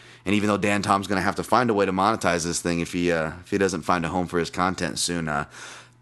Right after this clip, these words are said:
don't worry, that's not on my to-do list. Um, for many reasons, uh, principle and this and that, but, but in, in the effort to keep this short because it's already gone way too long, uh, and, and I haven't recapped any fights yet, sixteen minutes in.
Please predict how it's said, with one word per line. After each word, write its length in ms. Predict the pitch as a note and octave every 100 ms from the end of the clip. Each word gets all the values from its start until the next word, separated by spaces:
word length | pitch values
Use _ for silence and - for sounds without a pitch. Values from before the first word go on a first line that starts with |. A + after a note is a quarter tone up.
| _ -
don't 220 | G#2+ F2
worry, 300 | F#2 F#2 F#2
that's 240 | F2 E2+
not 300 | F2+ F2+ F2 -
on 160 | E2+
my 160 | E2 E2
to-do 320 | E2+ D#2 D2+
list. 460 | D#2 E2 D#2+ - - -
Um, 500 | E2+ D#2 D2 C2 - - _ _ _ _ - -
for 160 | - G#2
many 240 | A2 B2
reasons, 460 | G2+ G#2 F#2+ F#2+ D#2+
uh, 80 | C#2+
principle 480 | - F#2+ F2 E2 F#2
and 100 | F2
this 140 | E2+
and 100 | E2
that, 180 | F2 E2
but, 160 | C#2+
but 120 | B1+ B1+ -
in, 220 | - - _ - _ _ _ _ _ G2+
in 80 | G#2
the 80 | A2
effort 180 | G#2+ -
to 40 |
keep 240 | - F#2+
this 140 | F#2+ F2
short 300 | - F#2 E2
because 200 | D2+ D2
it's 180 | - C2
already 240 | F2 E2+
gone 220 | D#2+ D#2+
way 160 | G2 C#3+
too 220 | - G#2+
long, 280 | G2 G2 F2+ - - - -
uh, 460 | G2 G2+ G2 F#2+ F2 D#2+ C#2
and, 240 | F2 -
and 280 | G#2 F#2+ G#2
I 40 |
haven't 200 | G#2 G2+
recapped 360 | F#2 F#2+ G2 F#2
any 120 | F#2
fights 280 | E2+ F#2 -
yet, 140 | F2+
sixteen 360 | - F2+ - F2+
minutes 280 | F2+ F2+ F#2
in. 160 | F2+